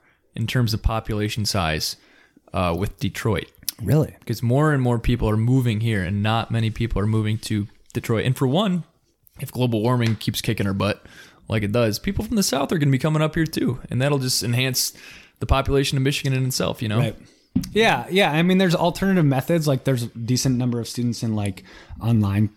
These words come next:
Speaker 2: courses nowadays. Um, but yeah, I'm banking on the, the fact that, like, there probably will be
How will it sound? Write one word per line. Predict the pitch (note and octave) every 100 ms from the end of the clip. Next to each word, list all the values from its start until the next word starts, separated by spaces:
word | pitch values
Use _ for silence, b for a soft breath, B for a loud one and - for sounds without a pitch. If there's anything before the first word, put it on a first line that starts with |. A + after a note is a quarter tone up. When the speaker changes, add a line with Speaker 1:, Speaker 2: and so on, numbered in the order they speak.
| - - -
Speaker 2:
courses | - A2+ - E3
nowadays. | F3+ F3 F3+ G3+ A3 - b b b b -
Um, | C3+ A#2+ G#2 F#2 E2+ - _
but | A#2+ A#2 A2 - _ _ _ _ _
yeah, | F3 B2+
I'm | C3+ D3
banking | E3+ F3 D#3
on | C3+ B2+
the, | B2 A#2 -
the | B2+
fact | - B2 -
that, | A#2 G#2
like, | A2 G#2
there | A#2+ A2+
probably | - A#2 A2+ A2+
will | A2 A2
be | G#2 G#2+ G#2 G#2